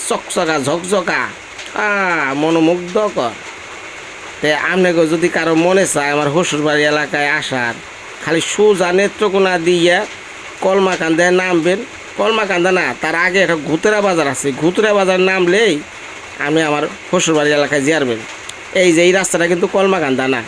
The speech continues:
এটা হলো নেত্রকোনা। আমরা কলমাকান্দা যাই খাইলাম, ইটের খোলা, দুনিয়ার ইট। আহ, সূর্যটা অস্ত যাচ্ছে। ও, আমার সুমন্দির চেহারাটা দেখেন।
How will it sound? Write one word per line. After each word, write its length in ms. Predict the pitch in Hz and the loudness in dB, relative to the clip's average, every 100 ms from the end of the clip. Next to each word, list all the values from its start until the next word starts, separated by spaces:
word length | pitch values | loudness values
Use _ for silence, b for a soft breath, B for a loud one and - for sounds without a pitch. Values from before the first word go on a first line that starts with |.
| - | -4
এটা 280 | 135 151 | 0 2
হলো 200 | 156 170 233 - - | 4 4 2 0 0
নেত্রকোনা। 600 | 160 202 - 180 151 110 - - - - - - - - 135 139 | 2 2 0 0 2 0 -4 -14 -14 -14 -14 -16 -16 -14 -6 -2
আমরা 180 | 147 156 | 0 0
কলমাকান্দা 600 | 180 180 180 156 143 170 240 147 | 2 2 2 0 0 0 -4 -2
যাই 140 | 151 147 | 0 0
খাইলাম, 360 | 127 127 110 95 - - - - - - | 0 0 0 -4 -12 -16 -18 -18 -10 -2
ইটের 280 | 170 180 151 | 2 2 2
খোলা, 320 | 139 139 147 - - - - - - - - - - | 0 0 -2 -10 -16 -16 -18 -18 -18 -18 -16 -16 -2
দুনিয়ার 440 | 180 202 196 170 160 | 4 6 6 4 2
ইট। 200 | 151 - - - - - - - - - | 0 -2 -12 -18 -18 -18 -18 -18 -16 -8
আহ, 160 | 139 123 - - - - - - - | -6 -6 -8 -14 -16 -16 -16 -12 -4
সূর্যটা 500 | 180 175 160 147 156 | 0 2 2 0 0
অস্ত 180 | 165 - 160 | -2 -2 0
যাচ্ছে। 480 | 165 151 143 151 175 - - - - - | 2 2 0 0 -2 -4 -16 -18 -16 -4
ও, 340 | - 269 285 247 - - | 2 4 4 2 -4 -6
আমার 240 | 196 220 | -2 0
সুমন্দির 540 | 196 233 226 220 208 190 | 2 4 4 4 2 2
চেহারাটা 440 | 233 214 190 196 202 | 2 2 2 0 2
দেখেন। 260 | 190 175 | 2 0